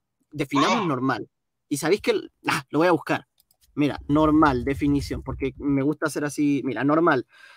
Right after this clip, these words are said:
que sirve de norma o regla, que se ajusta a cierta norma o a características habituales o corrientes sin exceder ni adolecer. Ya, claro,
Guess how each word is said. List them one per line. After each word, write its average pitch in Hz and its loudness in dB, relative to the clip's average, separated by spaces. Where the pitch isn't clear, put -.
que 160 -2
sirve 220 2
de 185 4
norma 185 6
o 170 4
regla, 123 0
que 147 -4
se 156 -2
ajusta 208 0
a 185 0
cierta 190 2
norma 220 4
o 196 4
a 175 2
características 165 -2
habituales 170 -2
o 151 -6
corrientes 151 -2
sin 156 0
exceder 151 -2
ni 156 0
adolecer. 139 -2
Ya, 143 0
claro, 156 0